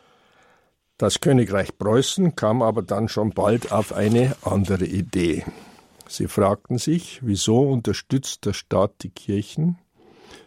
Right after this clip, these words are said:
von denen es eben in Preußen mehrere gab, die große protestantisch unierte, die katholische und andere Religionsgemeinschaften.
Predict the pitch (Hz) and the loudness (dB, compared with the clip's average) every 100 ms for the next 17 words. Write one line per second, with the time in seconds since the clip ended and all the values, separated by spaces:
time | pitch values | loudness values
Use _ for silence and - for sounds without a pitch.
0 | _ - 107 98 120 113 107 - 98 101 | _ 0 2 6 6 4 2 -2 -4 -2
1 | 101 92 98 98 107 - 104 92 90 95 | -4 -4 -2 -2 -2 -4 -4 -2 -2 -2
2 | 107 110 131 - 135 160 - - 82 - | 0 0 0 2 2 2 -2 -10 -10 -10
3 | - - 98 104 101 85 92 - 92 - | -14 -6 -2 -2 -4 -4 -4 -2 -4 0
4 | 98 107 101 - 90 98 131 135 - 131 | 0 0 -2 0 0 4 4 2 0 0
5 | 113 - - 85 104 110 117 - 98 110 | -2 -8 -4 -2 2 2 2 0 0 0
6 | - - 98 - 110 120 87 85 85 82 | -2 -4 -4 0 2 4 2 -2 -2 -4
7 | 80 82 87 - - 82 80 80 - - | -4 -4 -6 -8 -10 -8 -6 -6 -8 -12
8 | - | -14